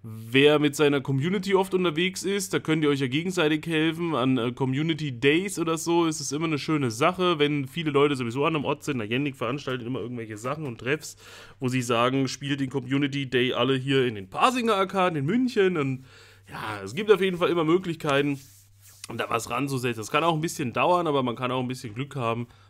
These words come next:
wenn man gerade mal bei irgendeinem Fest oder bei irgendeiner Geschichte vor Ort da was machen kann. Jogger müssten insgesamt zehntausend Kilometer laufen. Wir sind jetzt bei tausendeinhundertfünfundsechzig.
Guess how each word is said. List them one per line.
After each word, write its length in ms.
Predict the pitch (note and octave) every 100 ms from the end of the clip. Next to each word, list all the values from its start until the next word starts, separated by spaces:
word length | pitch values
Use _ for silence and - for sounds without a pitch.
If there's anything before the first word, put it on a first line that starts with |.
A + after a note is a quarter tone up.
| -
wenn 80 | G#2
man 100 | G#2+
gerade 240 | G2 G#2+
mal 180 | A2 G#2+
bei 220 | G#2+ G#2+
irgendeinem 380 | G2+ A2+ A2 G2+
Fest 500 | - B2 C#3 - - - - - -
oder 140 | G#2
bei 140 | G#2+
irgendeiner 580 | E2+ A#2 A2+ A2 G2+ G2+
Geschichte 420 | G2+ - B2+ -
vor 200 | C3 A2+
Ort 240 | G2 B2 - - - -
da 200 | - A#2+
was 200 | B2 A#2
machen 340 | A#2 E3 E3+
kann. 380 | - A2 G2 F#2 -
Jogger 600 | D3+ G3+ F3 A#2 G#2 - _ - - - -
müssten 380 | A#2+ A3+ -
insgesamt 640 | F3+ B3+ - E3+ C#3 B2+ -
zehntausend 720 | D#3+ E3+ G3 D#3 D3 D#3 D#3
Kilometer 540 | C#3+ D3 B2 C#3+ C#3 C#3
laufen. 480 | A#2+ B2+ E3 E3+
Wir 80 | B2+
sind 160 | G#2+ C#3
jetzt 160 | C3+
bei 80 | B2
tausendeinhundertfünfundsechzig. 1800 | A#2 A#2+ B2 C#3+ C3+ A2 C3+ B2+ A#2+ C#3+ C3+ A2 B2 D3 - - G2 F#2+